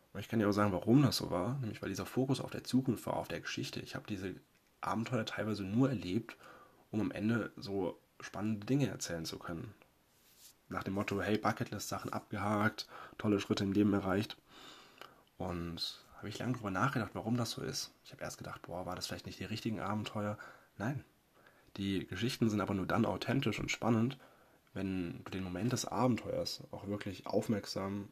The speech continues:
erlebt hast. Und das ist, finde ich, die höchste Disziplin, deswegen auch die fünfte Stufe. Denn um diese fünfte Stufe leben zu können, sind einfach alle vorherigen Schritte erforderlich.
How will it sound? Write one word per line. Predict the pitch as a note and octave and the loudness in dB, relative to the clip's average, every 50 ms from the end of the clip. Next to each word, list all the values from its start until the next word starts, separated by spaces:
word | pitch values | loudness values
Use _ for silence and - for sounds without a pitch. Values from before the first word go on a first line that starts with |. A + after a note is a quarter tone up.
| - _ | -14 _
erlebt | - F2 F#2+ A2 A2 - - | -6 0 0 0 0 0 -6
hast. | - - - - - - - _ _ _ _ _ _ _ - - _ _ _ _ | -8 -8 -8 -10 -10 -16 -20 _ _ _ _ _ _ _ -20 -20 _ _ _ _
Und | - - F#2+ F#2 F2 E2+ - - - - - _ _ | -12 -10 -8 -6 -6 -6 -6 -8 -10 -12 -14 _ _
das | - G#2 B2+ - | -6 -4 -2 -2
ist, | - - - - - - _ _ _ _ _ - | -2 -2 -2 -4 -6 -10 _ _ _ _ _ -6
finde | - - G#2+ G#2 | 0 0 2 2
ich, | G2+ | 0
die | - F#2+ | -2 2
höchste | F2+ G#2+ G#2+ A2 - | 4 4 4 4 4
Disziplin, | G#2+ G2+ - - - - - G#2 G#2+ G#2+ | 2 2 2 0 -2 0 2 2 4 4
deswegen | G#2 G2+ - G#2+ G#2 F#2+ | 2 2 0 0 0 0
auch | - | -2
die | - A2 | -4 -2
fünfte | - - A#2 A2 - - | 4 4 4 4 4 0
Stufe. | A2 - - G#2 G#2+ - B2 B2 C3 - - - - - - - - - - - | -2 0 2 2 2 4 2 0 0 -4 -10 -20 -20 -20 -20 -20 -20 -18 -8 -2
Denn | - G#2 G2 G2 F#2+ F#2+ F#2+ - - - - _ _ _ _ _ _ - - _ _ | 0 2 2 4 2 2 0 -2 -4 -6 -8 _ _ _ _ _ _ -20 -20 _ _
um | - G#2+ | -2 -2
diese | G2 F#2+ G2 | -2 -2 -2
fünfte | G#2 A2+ A#2+ C3+ - | 0 0 2 2 0
Stufe | C3 - A2 - - | 2 2 0 2 4
leben | F2+ G#2+ B2 B2 | 6 6 6 6
zu | - - - | 4 0 0
können, | - G2+ G#2+ A2+ | 2 4 6 6
sind | A2+ A2+ | 6 6
einfach | - G#2 G#2+ G#2 - | 4 2 -2 -4 -2
alle | - - B2+ B2+ | 2 4 4 4
vorherigen | - - G#2+ G#2 G#2+ G#2+ G#2+ G#2 G2+ | 4 2 2 2 4 4 4 2 2
Schritte | - - A2 - - | 2 0 0 0 0
erforderlich. | G2 - - - G#2 G2+ F#2+ - - - - - | 0 -2 0 0 0 0 0 0 -4 -6 -10 -12